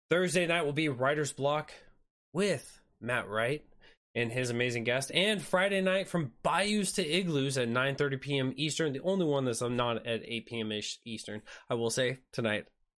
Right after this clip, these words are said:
went on on time. What's up? But from Bayous to Igloos with Cajun and Eskimo Libertarian. A fantastic week. Next week, I'm sorry, y'all,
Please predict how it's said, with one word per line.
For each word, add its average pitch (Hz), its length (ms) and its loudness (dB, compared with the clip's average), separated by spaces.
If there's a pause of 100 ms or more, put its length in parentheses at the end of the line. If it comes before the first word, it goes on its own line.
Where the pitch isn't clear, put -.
(180)
went 113 260 0
on 107 240 -4 (640)
on 214 200 2
time. 151 360 2
What's 160 240 0
up? 117 340 -2 (140)
But 208 240 2 (720)
from 175 140 2
Bayous 160 320 4
to 135 100 2
Igloos 139 400 2
with 131 360 0
Cajun 190 560 0 (160)
and 131 380 0 (100)
Eskimo 139 400 0
Libertarian. 117 640 -2
A - 160 -10
fantastic 160 840 -2
week. 127 440 -4 (280)
Next 220 340 2
week, 254 300 0 (400)
I'm 113 100 -8
sorry, 147 360 2
y'all, 143 340 2